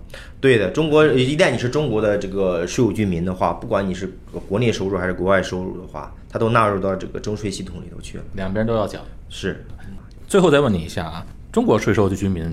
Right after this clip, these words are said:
Speaker 2: 按照国家法律是怎么界定的呢？
Speaker 1: 哦，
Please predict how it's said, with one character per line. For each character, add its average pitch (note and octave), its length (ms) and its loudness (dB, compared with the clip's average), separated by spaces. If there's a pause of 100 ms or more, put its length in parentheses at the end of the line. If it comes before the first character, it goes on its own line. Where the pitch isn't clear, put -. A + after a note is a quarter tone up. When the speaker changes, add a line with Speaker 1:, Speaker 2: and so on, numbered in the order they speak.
Speaker 2:
按 G2+ 120 0
照 F#2 80 0
国 F2+ 100 -2
家 G#2 140 0
法 E2+ 160 -6
律 F2+ 100 -4
是 F2 200 -6
怎 D2+ 120 -10
么 - 100 -14
界 C3+ 180 2
定 D3 180 0
的 E2+ 60 -4
呢？ D2+ 80 -10 (800)
Speaker 1:
哦， G#2 280 2